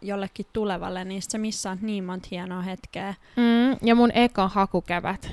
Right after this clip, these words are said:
Speaker 2: niinku,
Speaker 1: Mm.
Speaker 2: lukion jälkeen oli just tota, että mä, niinku, mä mietin koko ajan silleen, että okei, et no sit ku, sit ku mä
Speaker 1: Mm.
Speaker 2: pääsen, sit ku mä pääsen, sit ku mä pääsen. Sit mä luin joku neljäkymmentä tuntia viikossa ja en tehnyt mitään muuta. Ei ollut mitään sosiaalista elämää. Missasin ihan kaiken.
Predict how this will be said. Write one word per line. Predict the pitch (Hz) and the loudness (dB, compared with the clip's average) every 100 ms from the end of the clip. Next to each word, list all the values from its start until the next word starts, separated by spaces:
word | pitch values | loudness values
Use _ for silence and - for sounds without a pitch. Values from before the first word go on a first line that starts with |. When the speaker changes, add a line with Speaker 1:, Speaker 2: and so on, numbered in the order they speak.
| - | -2
Speaker 2:
niinku, | 202 - | 2 4
Speaker 1:
Mm. | |
Speaker 2:
lukion | 214 196 165 160 | 4 4 2 2
jälkeen | 165 180 180 | -2 0 2
oli | 196 | 4
just | 208 185 | 2 2
tota, | 175 165 165 | -2 -4 -6
että | 175 | -2
mä, | 190 | -2
niinku, | 185 185 175 - _ | 0 0 -2 -4 _
mä | 208 | 6
mietin | 233 240 233 | 8 8 6
koko | 233 214 | 4 2
ajan | 185 190 | 0 0
silleen, | 190 190 | -2 -2
että | - | -2
okei, | - 196 | -4 -2
et | 190 | 0
no | 196 | 2
sit | - 226 - | 2 0 0
ku, | - 175 - | -4 -4 -6
sit | - 233 | -6 -4
ku | - | -2
mä | 190 | -2
Speaker 1:
Mm. | 214 | 0
Speaker 2:
pääsen, | 175 151 202 190 | 0 0 -2 -2
sit | 214 | -2
ku | - | -2
mä | 190 165 | -2 -2
pääsen, | 98 165 190 | -4 -4 -4
sit | 202 - | -4 -4
ku | 160 | -4
mä | 143 | 0
pääsen. | 214 247 247 233 226 - - - | 2 2 2 -2 -4 -8 -20 -14
Sit | - | 2
mä | 220 | 6
luin | 214 196 | 8 6
joku | 190 202 | 4 2
neljäkymmentä | 202 180 - | 2 -2 -6
tuntia | 180 175 170 175 | -2 -2 -2 -2
viikossa | 185 160 - 151 - 180 - _ _ _ _ _ _ _ _ - | -4 -4 -6 -8 -6 -6 -8 _ _ _ _ _ _ _ _ -2
ja | 185 165 - _ | 0 0 -4 _
en | 196 185 | -2 0
tehnyt | 180 180 | 0 -2
mitään | 170 165 165 | -4 -2 -2
muuta. | 175 170 | -2 -4
Ei | - 196 | -2 0
ollut | 180 | 2
mitään | 175 170 180 | 0 0 -2
sosiaalista | 175 - - 180 - 185 | -2 -4 -6 -8 -6 -6
elämää. | 165 175 165 185 - | -6 -8 -10 -12 -14
Missasin | 208 202 202 185 196 | -12 -10 -10 -12 -12
ihan | 190 190 165 | -12 -12 -10
kaiken. | 160 175 196 202 | -10 -8 -6 -8